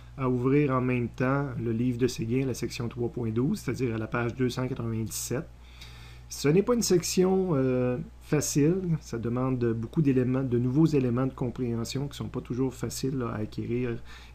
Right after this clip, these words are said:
et à bien saisir par les étudiants. On va essayer d'y aller par petites bouchées. Il y a plusieurs formules, mais quand on commence bien, quand on a une bonne base, euh, on peut facilement après ça, là, mieux comprendre la suite.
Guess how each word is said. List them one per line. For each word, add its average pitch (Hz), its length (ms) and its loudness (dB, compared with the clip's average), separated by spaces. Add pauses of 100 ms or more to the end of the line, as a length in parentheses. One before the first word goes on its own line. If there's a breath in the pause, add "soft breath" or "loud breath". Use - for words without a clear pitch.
et 113 180 -2
à 104 120 -4
bien 107 280 -2
saisir 120 560 0
par 117 180 -4
les 110 240 -2
étudiants. 113 540 -4 (720 loud breath)
On 107 80 -8
va 110 60 -2
essayer 139 200 0
d'y 139 60 4
aller 139 160 6
par 127 200 -2
petites - 300 -2
bouchées. 127 520 2
Il 180 80 -4
y 127 40 2
a 117 40 2 (160)
plusieurs 160 580 8
formules, 147 640 0
mais 135 540 0
quand 131 120 -2 (100)
on 131 340 -2 (880)
commence 147 440 4
bien, 143 280 2
quand 135 160 -4
on 123 100 -2
a 123 60 -2
une 120 120 -2
bonne 135 280 2
base, 147 600 2 (600 loud breath)
euh, 110 320 -4
on 110 40 -6
peut 127 200 2
facilement 123 540 0
après 120 240 0
ça, 135 200 -2
là, 123 220 -2
mieux 117 260 2
comprendre 123 560 -2
la 110 80 -4
suite. 127 360 -2